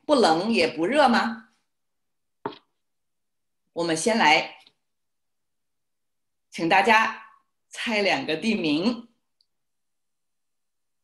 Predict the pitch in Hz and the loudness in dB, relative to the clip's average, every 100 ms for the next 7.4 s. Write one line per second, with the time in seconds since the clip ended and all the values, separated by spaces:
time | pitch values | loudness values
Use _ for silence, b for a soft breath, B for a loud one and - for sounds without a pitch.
0 | _ - 233 226 240 - - - - - | _ -2 4 6 6 4 2 0 -2 -18
1 | _ _ _ _ _ _ _ _ _ _ | _ _ _ _ _ _ _ _ _ _
2 | _ _ _ _ _ _ _ _ _ - | _ _ _ _ _ _ _ _ _ -8
3 | 370 349 381 - 339 202 190 220 - 165 | -4 -2 -2 0 2 2 2 -2 -4 -8
4 | 147 143 175 - - _ _ _ _ _ | -8 -4 -4 -4 -14 _ _ _ _ _
5 | _ _ _ _ _ _ _ _ _ _ | _ _ _ _ _ _ _ _ _ _
6 | _ _ _ - 285 277 285 277 247 190 | _ _ _ -10 -8 -6 -2 0 0 -2
7 | 202 190 147 - | -2 0 0 -4